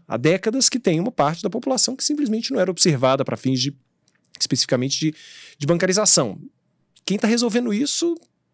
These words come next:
assim, óbvio que os grandes bancos têm um papel fundamental nisso, né? Inclusive servindo de back-office pra várias dessas fintechs, mas quem tá conseguindo expandir as bases são essas empresas, são fintechs. Então,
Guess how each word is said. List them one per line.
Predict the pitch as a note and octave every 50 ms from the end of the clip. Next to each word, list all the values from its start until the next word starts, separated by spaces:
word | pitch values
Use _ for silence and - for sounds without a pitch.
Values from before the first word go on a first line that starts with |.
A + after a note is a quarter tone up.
| _ _ _ -
assim, | F3 D#3 - E3+ C#3 A#2+ G#2+
óbvio | C3+ F3+ F#3+ -
que | E3+
os | D3+ D3
grandes | B2+ C3+ C3+ D#3 C3+
bancos | G#2+ B2 B2+ B2+ -
têm | - C3+
um |
papel | A#2+ A#2+ A2 - A#2+
fundamental | A#2 - C3 B2 A#2+ A#2+ G#2+ - B2 B2+ A#2+
nisso, | G#2+ B2 E3 A#3+ - - - A2
né? | A#2 C3+ D#3 - - - - - _ _
Inclusive | - A#2+ A2 C3+ B2+
servindo | - - B2 A#2+ A#2+ B2+ C3+
de | B2+ B2
back-office | A#2+ A2 - - B2+ C3 -
pra | - B2 A#2+
várias | G#2+ A#2 B2 C#3 C#3+ A2+
dessas | A#2+ A2 - - - -
fintechs, | - A#2 G#2+ G#2+ G#2 - E3 - - - - - - - - - - - - _ _
mas | - B2+ B2+ C3 C3 C3 B2 A#2 - - - - - - - - - _ _
quem | - C3
tá | - -
conseguindo | E3+ - G3+ - - E3+ F3 E3+
expandir | E3+ - - - - - F3+ D#3+ C3+ A2+ G2+ G2+ C3 E3 G3+ G#3 E3+ - _ _ _ _ _ _ _ _ _ _ _ _ _
as | - A2+ A2+ -
bases | G2+ G#2 B2+ D#3 G3+ A#3+ G3 - A2 F#2 - - - - - - - _ _ _ _ _ _ _ _ _ _ _
são | - - C#4
essas | D#4 - E4 F4
empresas, | F#4 - - G#3+ G3+ G3+ D#3+ - - - - - - - _ _ _ -
são | - D#3+
fintechs. | D#3 - E4 E4+ - F#3+ F#3 E3+ F3 - - - - - _ _ _ _ _ _ _ _ _ _ _ _
Então, | _ - D3+ A3 B3+ D4+ C4 G3 D3+